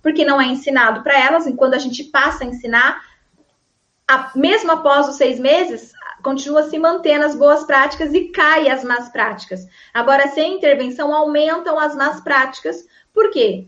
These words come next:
Tanto nas adultas como nas adolescentes. Por quê? Porque não receberam a instrução, a orientação do que são boas práticas. Percebe? Então, existe sim uma forma bem, bem bacana pra, pra gente poder trabalhar com ela sessão a sessão.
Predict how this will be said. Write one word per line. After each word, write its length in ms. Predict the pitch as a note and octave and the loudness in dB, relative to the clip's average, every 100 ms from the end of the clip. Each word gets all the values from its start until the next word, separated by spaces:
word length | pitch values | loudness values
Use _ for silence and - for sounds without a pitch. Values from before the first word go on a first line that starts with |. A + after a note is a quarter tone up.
| - | -2
Tanto 220 | C4 C#4 | 0 0
nas 160 | C#4 C4+ | -2 -2
adultas 320 | A#3 C#4+ D4 | -4 -4 -6
como 180 | C4+ B3+ | -6 -4
nas 160 | A#3 | -4
adolescentes. 460 | A#3 A#3+ B3 G#3 - | -2 -2 -4 -8 -6
Por 140 | F#4 | -4
quê? 120 | F#4+ | -4
Porque 180 | G3+ C4+ | -4 -2
não 180 | C4 B3 | -2 -2
receberam 600 | C#4+ C#4+ A3 A#3+ A#3 B3+ | -4 -2 0 4 4 4
a 80 | C4 | 2
instrução, 720 | B3 B3 E4+ F4+ - A#3+ B3+ B3+ | -2 -8 -8 -8 -4 -4 -2 0
a 160 | A#3 | 0
orientação 760 | A3 A#3 A3+ A#3 D4 - A#3 A#3 | -2 -4 -6 -8 -10 -6 -6 -4
do 100 | C4+ | -6
que 100 | D4 | -8
são 240 | D4+ D#4 | -6 0
boas 340 | B3+ A#3+ E4+ | 2 2 0
práticas. 680 | - - A3+ - - F#3+ - - - - - | 0 0 0 -4 -16 -18 -18 -20 -20 -20 -8
Percebe? 680 | A3 G3+ C#4+ D4+ E4 A#3 A#3+ _ _ _ G#3+ | -4 -2 2 4 4 0 -8 _ _ _ -10
Então, 600 | A3+ - A#3 B3+ C#4 - _ _ - - - | -4 0 2 0 -4 -10 _ _ -20 -16 -8
existe 440 | B3+ A#3+ C#4+ D4+ | -6 -4 -6 -6
sim 220 | C#4+ C4+ | -6 -4
uma 160 | B3 B3 | -2 -4
forma 340 | - A3+ A3+ | 0 2 2
bem, 360 | A3+ G#3+ C4+ D4 | 0 0 0 2
bem 160 | C#4+ D4 | 2 2
bacana 760 | D4+ D4+ A#3+ B3 C4 C#4+ D#4 - _ _ _ | 0 2 2 2 2 -2 -4 -10 _ _ _
pra, 760 | - A#3 A3 A3 G#3 G#3 G#3 G3+ | -4 0 2 2 2 4 2 2
pra 160 | A3+ | -2
gente 260 | A#3 A3+ A#3 | -6 -8 -8
poder 220 | A3+ G#3+ | -4 -2
trabalhar 420 | A3 A3+ A3+ A3 | -2 -2 0 0
com 180 | G#3+ A#3+ | -2 -6
ela 240 | G#3+ G#3+ A#3 | -2 -2 -2
sessão 380 | A#3 A#3+ A#3+ B3 | -6 -6 -4 -4
a 60 | |
sessão. 480 | C#4+ D#4+ - F#3 F#3 | -4 -8 -8 -6 -6